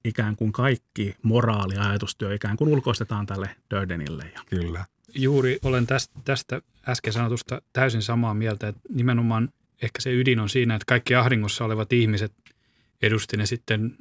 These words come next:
Speaker 3: mitä rotua tai sukupuolta, ikäryhmää tahansa, niin tuntee vetoa niin kuin äärimmäisiin ratkaisuihin,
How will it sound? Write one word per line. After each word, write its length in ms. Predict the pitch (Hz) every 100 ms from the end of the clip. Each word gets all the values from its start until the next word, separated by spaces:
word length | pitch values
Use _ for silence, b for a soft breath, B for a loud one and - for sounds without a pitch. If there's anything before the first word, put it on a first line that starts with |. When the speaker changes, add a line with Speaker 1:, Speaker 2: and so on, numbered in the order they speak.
| _ _
Speaker 3:
mitä 300 | 113 113 113 - B B B
rotua 420 | 110 113 113 107
tai 280 | 117 110 104
sukupuolta, 540 | - 113 107 110 107 98 B B B B
ikäryhmää 520 | 113 117 110 104 110
tahansa, 360 | 107 117 113 107
niin 120 | 107
tuntee 380 | 123 117 113 113 139 127
vetoa 300 | 120 117 107
niin 120 | 104
kuin 140 | 131
äärimmäisiin 460 | 123 104 98 98 110
ratkaisuihin, 760 | 113 110 - - 107 104 104